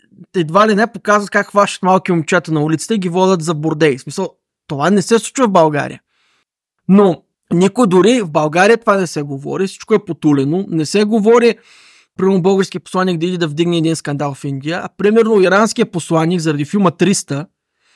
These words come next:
в който иранците са представени много негативно, даде под съд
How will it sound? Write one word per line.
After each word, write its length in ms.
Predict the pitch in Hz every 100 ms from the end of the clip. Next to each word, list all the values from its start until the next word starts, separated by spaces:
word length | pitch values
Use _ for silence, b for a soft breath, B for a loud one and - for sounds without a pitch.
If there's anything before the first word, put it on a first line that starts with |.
| _ _ _
в 40 |
който 280 | 180 190 190
иранците 400 | 165 180 175 -
са 80 | 170
представени 840 | 151 147 - 170 175 165 160 160
много 320 | 147 165 165
негативно, 640 | 165 147 - 151 135 180 240 b b b b b
даде 400 | 151 175 190 247
под 160 | - 208
съд 240 | - 190